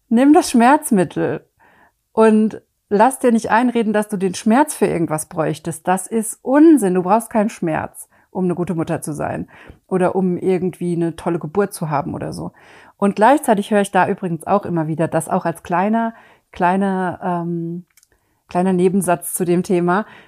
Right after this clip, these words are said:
was ich auch immer wieder höre und was ich selber erlebt habe. Ich habe mich damals auf meine erste Geburt vor vier Jahren von meiner Tochter mit Hypnose vorbereitet und war der Meinung, ich würde dadurch keine Schmerzen haben bei der Geburt.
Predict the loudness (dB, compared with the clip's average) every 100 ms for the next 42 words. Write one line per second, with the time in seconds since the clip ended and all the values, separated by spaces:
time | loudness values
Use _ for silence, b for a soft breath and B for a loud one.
0 | B _ -4 -4 -4 -6 -2 -2 -2 -4
1 | -2 -2 -2 0 0 0 -2 -4 -2 0
2 | 2 2 2 0 -2 -2 -4 -8 -6 -6
3 | -4 -2 0 -2 -6 -6 -4 0 -2 -2
4 | -6 -4 -4 -4 -4 -6 -2 -2 0 0
5 | -2 b b b b b -4 0 0 0
6 | -6 _ -6 -2 0 0 -2 -4 -6 -2
7 | 0 0 _ _ _ _ _ _ -4 -2
8 | 0 0 2 0 0 2 2 2 2 2
9 | 0 -6 -8 -6 2 4 4 4 4 4
10 | 2 2 0 -2 B B B B -4 0
11 | 2 4 2 2 -2 -4 -4 -4 -2 -2
12 | -2 -6 -4 -4 -6 -6 -6 -8 -10 -10
13 | -12